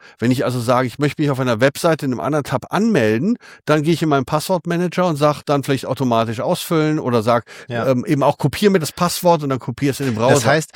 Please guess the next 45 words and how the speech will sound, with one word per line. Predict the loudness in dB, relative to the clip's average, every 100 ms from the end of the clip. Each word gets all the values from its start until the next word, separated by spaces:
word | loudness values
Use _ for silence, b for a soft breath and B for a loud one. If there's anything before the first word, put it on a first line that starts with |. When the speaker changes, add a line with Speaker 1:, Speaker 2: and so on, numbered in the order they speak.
| B
Speaker 2:
das | -2 2
heißt | 2 2 0
aber, | 0
es | -2
ist | -4 0
ja, | 0 0 -10
das | -8
ist | -6 -4
ganz | -2
wichtig, | -2 -6 -10 B -6
das | -4
ist | -2 0
nicht | 0 2
nur, | 0
wenn | 0 -2
du | -2
das | -4 -2
manuell | -2 -2 -2 -2 0
machst, | 0 -2 -4
also | -4 -4 -4
Copy | -2 -2 0 -2
und | -2 -8 -8
Paste, | -4 -2 -2 -4 -6
sondern | -4 -2 0
das | -2 -4
ist | -4
auch, | 0 2
wenn | 2 0
du | 0
in | 0 0 2
deinem | 2 0
Passwortmanager | 0 -2 -2 -4 -2 -2 -2 -2 0
sagst, | 2 2 0
jetzt | -4 -4 -4
dieses | -4 -4 0
Passwort | 0 0 0 0
auf | 0
der | 0
Webseite | 0 0 -2 0 0
nutzen, | -2 -2 -4
dann | -4 -2
landet | -2 -2 -2
es | -4
auch | 2 2 2
im, | -2 -4